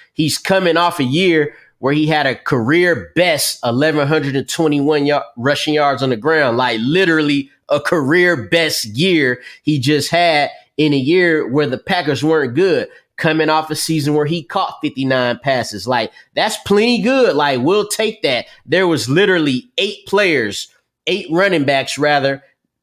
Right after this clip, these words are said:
that scored more fantasy points than Aaron Jones last season, but he's, he's going as the R B seventeen right now.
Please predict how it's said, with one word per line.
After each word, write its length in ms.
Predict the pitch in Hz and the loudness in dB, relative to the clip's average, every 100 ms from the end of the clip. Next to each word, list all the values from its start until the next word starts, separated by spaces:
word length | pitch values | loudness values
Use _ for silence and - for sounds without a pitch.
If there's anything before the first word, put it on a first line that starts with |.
| - | -10
that 240 | 127 156 | -4 -4
scored 440 | - - 185 175 147 | -4 -2 2 2 2
more 240 | 160 165 | 2 2
fantasy 540 | - 175 170 147 - 131 | 2 0 2 0 -4 -4
points 400 | 151 143 139 - | 0 0 -2 -4
than 160 | 127 - | -4 -2
Aaron 340 | 160 160 139 | 0 2 0
Jones 380 | 107 160 156 131 | 0 0 0 0
last 320 | 143 139 123 | -2 -2 -2
season, 440 | - 196 147 139 139 - _ 95 | -4 -4 -2 -2 -4 -12 _ -4
but 380 | 135 139 - - _ _ _ _ _ - | 0 0 -4 -10 _ _ _ _ _ -10
he's, 340 | 131 165 147 147 | -2 0 -2 -4
he's 280 | 127 160 117 | -4 -2 0
going 320 | 147 165 160 | 2 2 2
as 200 | 156 117 | 0 0
the 100 | 120 | 0
R 300 | 156 160 135 | 2 2 2
B 160 | 160 151 | -2 -2
seventeen 840 | - 170 131 113 - 185 170 123 | 0 0 0 -4 -2 0 0 0
right 240 | 113 107 | 0 0
now. 300 | 120 104 92 | -2 -2 -4